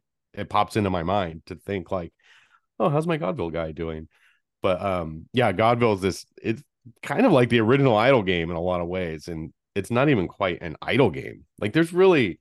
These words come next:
very little interaction that you can do. You're more or less, like, voyeur,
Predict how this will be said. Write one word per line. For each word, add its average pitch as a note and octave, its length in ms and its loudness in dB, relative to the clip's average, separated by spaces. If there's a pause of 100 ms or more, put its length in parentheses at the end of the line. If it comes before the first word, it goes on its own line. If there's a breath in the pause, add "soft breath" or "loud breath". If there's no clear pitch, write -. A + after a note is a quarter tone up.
(300)
very A2+ 360 2
little G2 300 2
interaction E2+ 480 -6
that D#2 80 -10
you C#2 80 -18
can D#2+ 140 -8
do. D#2 280 -6
You're A2+ 140 0
more D#3 160 6
or C#3+ 60 6
less, A2+ 260 2
like, F2+ 260 0 (720)
voyeur, F#2+ 800 0